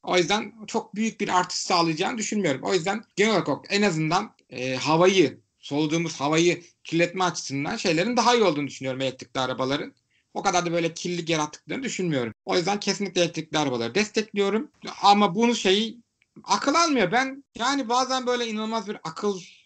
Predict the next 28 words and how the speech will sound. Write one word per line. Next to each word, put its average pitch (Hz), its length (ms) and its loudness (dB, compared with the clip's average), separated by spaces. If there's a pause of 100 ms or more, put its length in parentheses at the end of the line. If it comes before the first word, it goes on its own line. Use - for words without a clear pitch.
(160)
tutulmasına 156 540 -6
yaşandığını 139 540 -4
düşünüyorum 127 340 -6
devlette 127 380 -4
ya 127 180 -2
da 131 80 -2
şeyde. 127 400 -4 (440)
Nasıl 170 280 0
böyle 143 180 4
bir 110 60 -8
şey 127 140 -6
olabiliyor? 113 380 -6
Daha 214 360 2 (200)
bundan 208 640 0
bir 240 120 0
gün 240 100 4
öncesinde 143 360 0
o 135 300 -6
dört 196 240 -4
yüz, 156 120 -12
yüzde 160 260 -6
dört 170 220 -4
yüze 151 160 -2
kadar 151 220 -2
varlık 147 320 -2 (480)
zam 170 220 2
açıklanmadan 165 680 0
önce 147 400 -6